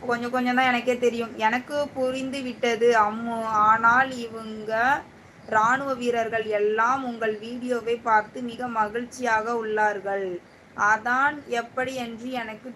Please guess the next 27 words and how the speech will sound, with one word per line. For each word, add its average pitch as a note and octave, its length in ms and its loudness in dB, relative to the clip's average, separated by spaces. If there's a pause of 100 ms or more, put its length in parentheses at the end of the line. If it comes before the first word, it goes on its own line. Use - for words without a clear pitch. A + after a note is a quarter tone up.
தெரியவில்லை. A3 920 0 (580)
தமிழ் C4+ 480 0
வார்த்தை, B3+ 640 4
தமிழ் C#4 640 -2
பொண்ணு B3+ 360 -2
அப்படி B3+ 400 -2
சொல்லி B3 240 -6
தான் C4 140 -2
உள்ள C4 140 -2
வந்தாங்க. A#3+ 260 -4
நீங்க A#3+ 240 -8
பேசுறது C#4 440 -2
நல்லா A#3 320 2
இருக்கு B3 200 0
அப்படி A#3 180 -2
சொல்லி A3 140 -8
தான் C4 200 0
சிஸ்டர் - 320 -8
வந்தாங்க. A3+ 760 -2 (1120)
யாரு A#3 520 -4
அந்த G#3 300 -6
துளசி? G#3 640 -8 (440)
ஆ, B3+ 480 2 (280)
ஸ்டார்டிங்ல C#4+ 600 0
வருவாங்கம்மா, A#3+ 760 0
முனி B3 220 -8
சிஸ்டர். A3+ 680 -2